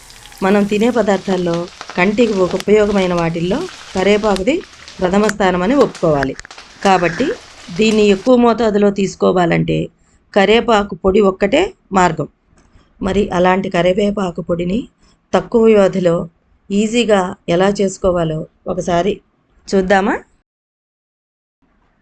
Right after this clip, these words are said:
మొదటిగా కడిగి నీడన ఆరబెట్టుకున్న కరివేపాకుని ఓ బౌల్ నిండా తీసుకున్నానండి.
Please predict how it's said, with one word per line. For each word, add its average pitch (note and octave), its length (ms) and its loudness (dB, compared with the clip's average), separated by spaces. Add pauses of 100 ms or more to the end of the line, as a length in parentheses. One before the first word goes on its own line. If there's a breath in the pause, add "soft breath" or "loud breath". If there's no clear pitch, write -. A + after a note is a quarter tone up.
(140)
మొదటిగా G3+ 640 0 (500)
కడిగి G#3+ 380 2
నీడన G3+ 400 2
ఆరబెట్టుకున్న F3+ 720 -2
కరివేపాకుని F3+ 760 -2 (160)
ఓ F3+ 120 4
బౌల్ F3 320 2
నిండా G3 200 2
తీసుకున్నానండి. D3+ 680 -4